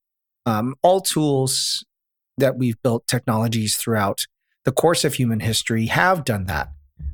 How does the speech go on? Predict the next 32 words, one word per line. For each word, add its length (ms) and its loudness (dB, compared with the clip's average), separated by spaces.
um, 400 -2
from 160 4
fire 440 2
to 640 0
splitting 320 2
the 80 2
atom 420 0
to 360 0
technology 800 2
to 240 0
A 140 2
I. 280 0
And 120 6
I 80 6
do 160 4
believe 240 2
A 180 2
I 140 2
is 140 -2
at 160 -2
that 180 2
level. 320 -2
It 100 0
is 300 0
quite 180 4
significantly 600 0
gonna 180 -2
change 320 -2
society 480 -2
in 80 -4
many 180 -2
ways. 320 -4